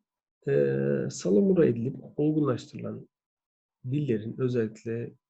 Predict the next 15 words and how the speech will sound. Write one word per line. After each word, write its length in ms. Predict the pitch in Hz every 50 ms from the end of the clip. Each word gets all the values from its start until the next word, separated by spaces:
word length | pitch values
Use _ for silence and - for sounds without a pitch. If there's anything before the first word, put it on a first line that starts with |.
| _ _ -
büyük 260 | 131 127 123 120 123
hayvanların, 680 | 113 110 107 107 98 92 87 92 95 107 120 - - - _ _ _ _ _ _ _ _ _ _ _ _ _ _ _ _ _ _
sığır, 540 | _ - - - 127 113 - - - - - -
manda 420 | 104 101 98 95 95 98 95 95 - - _ _ _ _ _ _ _ _ _ _ _ _ _ _ _ _ _
gibi 280 | - 113 101 101 101 113
büyük 240 | 120 120 120 120 -
hayvanların 640 | 101 101 98 95 85 82 - 104 113 101 98 113
dillerinin 540 | 123 123 120 110 95 - - - 160 - - _ _ _ _ _ _ _ _ -
pişirilmesi, 800 | - - - 202 180 147 113 107 98 - - - - 185 196 - - - _ _ _ _ _ _ _ _
tütsülenmesiyle 800 | - - - - - 170 165 151 151 156 160 - - 175 143 113
elde 200 | 101 101 - 101
edilen 360 | 98 - 131 185 208 202 170 170
bir 240 | 202 202 190 -
et 160 | 185 170 - -
ürünüdür. 500 | 120 104 101 90 90 90 147 214 -